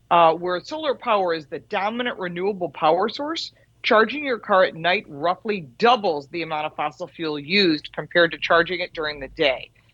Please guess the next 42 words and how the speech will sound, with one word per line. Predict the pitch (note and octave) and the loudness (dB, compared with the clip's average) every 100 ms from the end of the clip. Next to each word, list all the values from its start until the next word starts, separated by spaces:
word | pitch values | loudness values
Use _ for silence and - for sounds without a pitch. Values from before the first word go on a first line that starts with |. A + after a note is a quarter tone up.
| _ | _
because | D#3+ E3+ | -8 -4
ninety-five | C#3+ C#3+ E3+ - D3+ - | 0 0 0 -2 -2 -2
percent | - D#3+ | -10 -10
of | C#3 | -6
electric | D3 D#3 F3+ | -6 -6 -10
cars | A#3 B3 C#4 - | -6 -6 -6 -10
are | B3 B3 | -12 -10
charging | A#3+ G#3+ G#3 G3+ | -10 -8 -8 -8
at | E3+ - | -8 -8
night. | - C#3 B2 - - _ _ _ _ | -8 -8 -8 -10 -20 _ _ _ _
So | - G3+ | -2 0
it's | G3 | 2
interesting | A3+ B3+ A#3+ G3+ D#3+ | 0 2 0 0 0
when | E3 | 0
they | |
go, | D#3 C4+ | 2 0
"Oh, | |
charge | - D4+ D#4 | -2 -6 -8
at | E4+ | -6
night. | C4 D4+ G#3 | -6 -6 -8
It's, | F3+ - | -12 -14
it's | - | -12
better | - B3 B3 - | -4 -4 -4 -6
for | G3+ | -10
the | G3 | -6
environment | F#3+ G3+ D4+ A#3+ E3 | -6 -6 -8 -2 -2
and | C#3+ | -2
it | C#3 | -4
costs | - D3+ D3 - | -6 -6 -6 -2
less." | E3+ C#3+ _ | -2 -2 _
But | C#3 B2 - | -6 -6 -8
really, | A#3+ C4 D3 D#3 - _ _ - | -6 -4 -4 -6 -12 _ _ 4
ninety-five | F#3 E3 D#3+ - | 4 4 0 -2
percent | - C#3 | -6 -10
of | |
the | A#2+ | -10
people | E3+ C3 | -12 -12
are | B2 | -8
charging | F3 C#3 A#2+ | -8 -8 -10
at | C#3+ | -4
night. | G3+ D3+ - | -2 -2 -6
So | D3+ B2+ | -8 -8